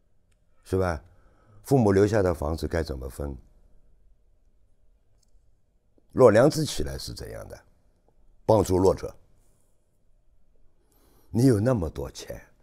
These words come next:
你已经有两套房子了。你的弟弟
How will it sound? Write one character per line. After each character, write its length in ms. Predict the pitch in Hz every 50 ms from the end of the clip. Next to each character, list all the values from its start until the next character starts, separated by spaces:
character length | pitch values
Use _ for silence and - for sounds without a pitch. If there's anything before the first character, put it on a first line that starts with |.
| _ _ _ _ _ _ _ _ _ _ _ _
你 320 | - 104 139 151 135 117 107
已 40 |
经 180 | 92 - 127 120
有 80 | 117 110
两 240 | 95 87 76 73 71
套 200 | - 107 113 82
房 220 | - 73 60 57
子 140 | - - 57
了。 100 | - - - - - _ _ _ _ _ _ _ _ _ _ _ _ - _ _ _ _ _ _ _ _ _ _ _ _ _ _ _ _ _ _ _ _ _ _ - -
你 160 | 120 131 117
的 120 | - - -
弟 220 | - 175 147 107
弟 280 | 82 - 78 76 -